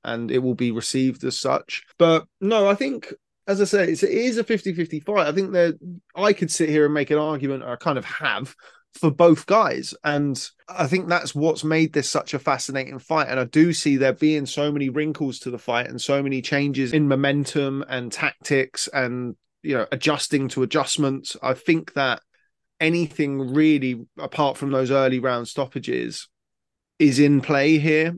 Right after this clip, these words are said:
Like, you could see Spence grind him down. If we see a career best performance from Spence and, you know, he rehydrates well and he goes in and he's big and he's able to physically manhandle Crawford, which, again, I,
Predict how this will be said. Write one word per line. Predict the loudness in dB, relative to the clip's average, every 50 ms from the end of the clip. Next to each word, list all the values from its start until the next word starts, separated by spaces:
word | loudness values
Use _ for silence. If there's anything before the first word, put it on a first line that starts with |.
| -6 -4
Like, | -2 -2
you | -2 -2
could | -2 -2 -2 -2 -2
see | -2 -2 0 0 0 -2 -2 -4 -8
Spence | -14 -6 -2 0 0 0 -2 -6 -10
grind | -6 -4 -4 -2 -2 -2 -4 -4 -4
him | -6 -4
down. | -2 -2 -4 -4 -6 -10
If | -6 -4
we | -4 -4
see | -2 -2 0 -2
a | -2
career | -2 -4 -4 -2 -2 -2 -2
best | -4 -6 -8 -8 _
performance | -18 -8 -4 -2 -2 -2 -2 -6 -8
from | -10 -12
Spence | -12 -4 -2 0 0 0 0 -4 -8 -8 -6
and, | -6 -6 -8 -10 -4 _
you | 0
know, | 2 2 2
he | 2 2 0
rehydrates | 2 4 4 4 4 4 2 2 2 4 2 2 0 0 -2
well | 0 2 4 4 4 4 4
and | 2
he | 0
goes | -2 0 0 0 2 2
in | 0 -2
and | -2 -4
he's | -4 -6 -6 -8 -6 _
big | -2 -2 0 0 0 -2 -4 -4
and | -4 -6 -6 -6 -6
he's | -6 -4 -2
able | 0 -2 0 -2 -4
to | -8 -10 -14
physically | -6 _ 4 4 4 4 0 -2 -2 -2
manhandle | -2 -2 -2 -2 -4 -6 -6 -4 -4 -4 -2 -2 -2 -2
Crawford, | 0 0 -2 0 0 0 0
which, | -2 -2 -2 -4
again, | -2 0 0 0
I, | 0 -2 -2 -2 -4 -4